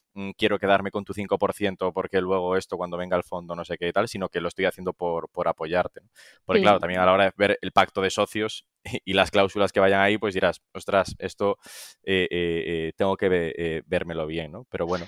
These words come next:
Speaker 1: o sea,
Speaker 2: Sí,
Speaker 1: es, o sea,
Speaker 2: n-, n-, al
Speaker 1: muy
Speaker 2: final
Speaker 1: altruista en ese sentido, ¿no?
Speaker 2: Sí,
Speaker 1: <laughs> Me da un poco la
Speaker 2: sí.
Speaker 1: sensación.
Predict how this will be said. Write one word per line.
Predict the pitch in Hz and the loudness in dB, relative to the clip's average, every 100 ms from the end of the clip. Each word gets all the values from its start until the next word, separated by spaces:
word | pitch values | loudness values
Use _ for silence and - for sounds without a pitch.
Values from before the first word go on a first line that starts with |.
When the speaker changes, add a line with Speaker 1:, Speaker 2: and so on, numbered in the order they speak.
| - | -6
Speaker 1:
o | 226 | 0
sea, | 208 | 2
Speaker 2:
Sí, | 185 85 | 2 -2
Speaker 1:
es, | |
o | 180 | -4
sea, | - 185 | -4 -4
Speaker 2:
n-, | 160 | 0
n-, | |
al | 120 | 0
Speaker 1:
muy | 202 | 2
Speaker 2:
final | 202 196 202 | 2 4 2
Speaker 1:
altruista | 123 110 110 - 90 | 2 0 0 2 0
en | 98 | 0
ese | 107 | -4
sentido, | 101 95 92 82 | -4 -6 -4 -2
¿no? | - | -2
Speaker 2:
Sí, | 101 | 4
Speaker 1:
<laughs> | |
Me | |
da | 113 110 | 6 4
un | |
poco | 104 107 | 4 4
la | 98 | 4
Speaker 2:
sí. | 101 | 4
Speaker 1:
sensación. | 95 87 82 80 | 0 0 -2 -4